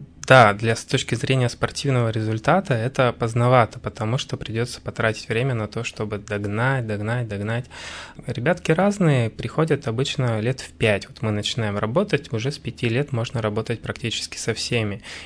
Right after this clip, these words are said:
Есть ребятки, с которыми можно и пораньше начинать. Ко мне обычно приходят на пробное занятие, мы знакомимся, смотрим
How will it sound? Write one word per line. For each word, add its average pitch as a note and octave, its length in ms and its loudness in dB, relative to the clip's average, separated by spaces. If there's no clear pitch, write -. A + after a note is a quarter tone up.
Есть D3 260 0
ребятки, B2+ 380 0
с A#2+ 60 -4
которыми A#2 460 -2
можно A2 340 0
и - 40 -6
пораньше G#2+ 580 0
начинать. G2+ 580 -6
Ко - 160 0
мне A2+ 220 2
обычно G2+ 340 -4
приходят G#2 480 -4
на G#2+ 120 -4
пробное G#2+ 420 -2
занятие, D#3+ 540 0
мы B2 140 2
знакомимся, F#3+ 720 0
смотрим C#3 540 -2